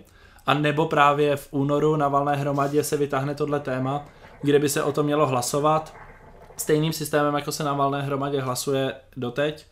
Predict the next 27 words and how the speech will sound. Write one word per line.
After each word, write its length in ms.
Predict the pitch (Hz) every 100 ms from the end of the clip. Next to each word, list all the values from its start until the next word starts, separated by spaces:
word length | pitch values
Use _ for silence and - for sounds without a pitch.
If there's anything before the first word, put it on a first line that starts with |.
| - - - - - _ _
A 760 | 135 131 127 123 120 113 - -
měla 260 | 143 143
by 100 | 151
se 140 | 147 151
tahle 240 | 147 147
vize 260 | 143 139 151
buď 280 | 139 147 147
jako 240 | 147 139
odhlasovat, 680 | 131 139 180 - 190 185 180
anebo 260 | 143 156 160
právě 520 | 156 147 151 151 139
neodhlasovat 680 | 131 135 156 156 - 151 151
a 60 | 139
změnit 300 | 143 151 151
nějaké 680 | 151 139 139 147 143 139 139 -
fakta, 460 | - 143 - - 143
která 640 | - 147 139 131 131 131
třeba 300 | 127 - 131
se 120 | 127 131
vám 160 | 123
nelíbila, 520 | 135 143 147 139 135
nebo 220 | 131 127 127
byste 220 | 131 135
je 60 |
chtěli 200 | 127 143
udělat 300 | 135 143 139
jinak. 320 | 120 120 139